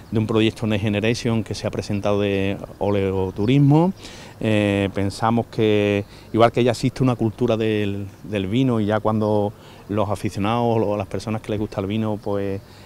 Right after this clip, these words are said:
eh, hacen rutas turísticas en las que hacen visitas a bodegas, eh, a viñedos, hace-, hacen catas. Ya estamos viendo que en los últimos tiempos ya hay actividades, diríamos, eh, a, a,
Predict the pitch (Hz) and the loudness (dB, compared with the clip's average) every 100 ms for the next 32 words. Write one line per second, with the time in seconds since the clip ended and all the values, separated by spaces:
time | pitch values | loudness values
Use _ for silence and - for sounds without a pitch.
0 | - 107 107 104 101 101 104 - 98 110 | -6 0 2 4 2 2 0 0 -2 0
1 | 107 - 98 117 - 117 107 107 - 101 | -2 -4 -2 -2 -2 -4 -2 -2 -2 -4
2 | 110 101 101 110 98 92 87 101 123 117 | -4 -6 -6 -6 -4 -4 -2 -2 -2 -4
3 | 110 107 104 92 92 95 101 120 123 110 | -4 -6 -8 -6 -4 -2 2 4 4 6
4 | 107 113 - - - 104 - 104 98 - | 4 2 -8 -20 -2 -2 -2 0 0 2
5 | 92 90 113 120 113 120 107 101 - 113 | -2 2 2 4 0 0 0 -2 -2 -4
6 | 98 117 107 104 104 107 101 - 110 110 | 0 2 2 2 0 0 0 0 0 0
7 | 110 104 - - - - - 110 110 113 | 0 0 -2 -18 -18 -12 -2 4 6 6
8 | 110 107 - 107 104 107 110 104 98 101 | 4 2 0 -2 2 4 4 2 -2 -6
9 | 104 110 107 104 - - - - - - | 0 2 2 -2 -4 -18 -12 -12 -12 -18
10 | - 104 104 101 101 104 - - - - | -2 2 4 4 2 -2 -10 -20 -20 -16
11 | - 101 98 - - - 101 95 95 95 | -2 2 2 0 -14 -4 0 2 2 0